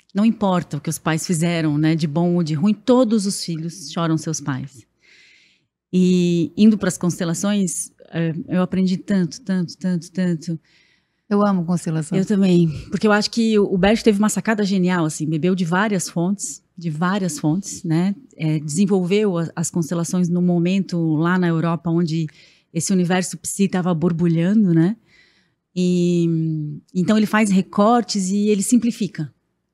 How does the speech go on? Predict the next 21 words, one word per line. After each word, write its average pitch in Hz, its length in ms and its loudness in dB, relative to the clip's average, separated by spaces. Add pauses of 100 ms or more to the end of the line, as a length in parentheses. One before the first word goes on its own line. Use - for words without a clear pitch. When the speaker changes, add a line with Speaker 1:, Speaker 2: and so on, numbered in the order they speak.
Speaker 1:
E 175 100 -8
a 170 40 -4
coisa 208 240 0
fica 214 240 -4
muito 233 720 0 (260)
reta, 208 340 0
objetiva 185 640 -2
e 214 40 0
simples, 139 500 -6
né? 165 200 -4 (1160)
Mas 180 140 -2
ele 202 120 2
fala 190 480 0
algo 180 260 0
muito 190 340 4
legal, 156 300 0
assim, 160 200 -4
ele 147 120 -2
diz, 151 420 -8 (800)
"Os - 160 -6
pais 165 840 -2